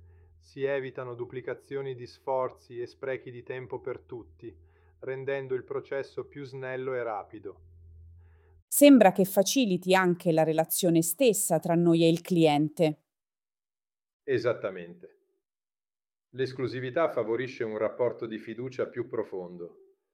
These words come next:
Speaker 1: È un segnale di impegno reciproco che incoraggia una collaborazione aperta e sincera, fondamentale perché l'imprenditore condivida tutte le informazioni necessarie per un supporto mirato.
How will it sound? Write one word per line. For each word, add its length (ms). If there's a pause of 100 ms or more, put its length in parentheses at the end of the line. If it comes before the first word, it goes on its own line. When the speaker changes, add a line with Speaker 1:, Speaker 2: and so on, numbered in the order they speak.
(380)
Speaker 1:
È 140
un 120
segnale 480
di 80
impegno 420
reciproco 1160
che 100
incoraggia 640
una 220
collaborazione 760
aperta 380
e 40
sincera, 680 (340)
fondamentale 1080 (360)
perché 280
l'imprenditore 840
condivida 540
tutte 300
le 80
informazioni 720
necessarie 840
per 120
un 140
supporto 560
mirato. 720